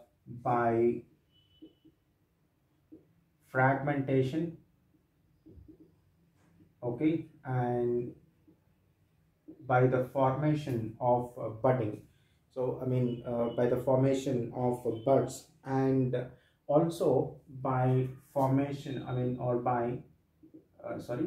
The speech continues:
uh, fission. So fragmentation, budding, and fission.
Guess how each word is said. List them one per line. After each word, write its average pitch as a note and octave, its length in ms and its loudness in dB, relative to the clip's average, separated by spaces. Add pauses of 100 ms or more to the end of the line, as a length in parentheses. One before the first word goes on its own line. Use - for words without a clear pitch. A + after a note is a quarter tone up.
(120)
uh, A#2 240 -2
fission. A#2 380 -4 (680)
So C#3 120 -2
fragmentation, D#3+ 1160 2
budding, C#3+ 600 0
and C#3+ 560 -2
fission. - 420 -8